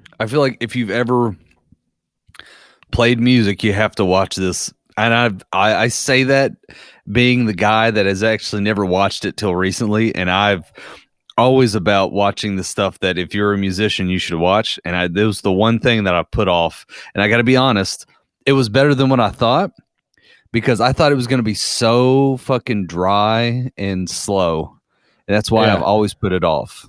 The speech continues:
Speaker 2: It's not.
Speaker 1: No, it's not. It's way
Speaker 2: No.
Speaker 1: better. Um,
Speaker 2: Listen,
Speaker 1: and
Speaker 2: honestly, I think it was better me rewatching it, like, 'cause the last time I seen it, uh, until recently when we decided we were gonna do this.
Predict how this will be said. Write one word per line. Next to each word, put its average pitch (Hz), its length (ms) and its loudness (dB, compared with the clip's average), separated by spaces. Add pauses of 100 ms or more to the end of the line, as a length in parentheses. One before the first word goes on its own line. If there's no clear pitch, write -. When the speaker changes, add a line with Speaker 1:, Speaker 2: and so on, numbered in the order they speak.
(720)
Speaker 2:
It's 98 180 -12
not. 82 340 -4 (680)
Speaker 1:
No, 117 260 2
it's - 120 -6
not. 104 280 0 (440)
It's 101 200 0
way 123 400 4
Speaker 2:
No. 110 40 -4
Speaker 1:
better. 92 500 0 (720)
Um, 87 480 -2 (1120)
Speaker 2:
Listen, 131 360 2
Speaker 1:
and 120 120 -2
Speaker 2:
honestly, 165 540 0
I 135 240 0
think 156 360 -4
it 131 120 -2
was 113 280 -2
better 127 640 0 (420)
me 127 280 0
rewatching 120 840 2
it, 120 180 -2 (360)
like, 110 180 0
'cause 117 160 0
the 120 80 2
last 156 280 2
time 143 200 2
I 131 100 0
seen 135 300 -2
it, 127 160 -4 (240)
uh, 107 120 -8 (260)
until 135 600 4
recently 104 520 0
when 107 240 -2
we 110 260 2
decided 107 440 0
we 107 140 2
were 104 40 2
gonna 101 240 0
do 101 200 0
this. 78 360 -6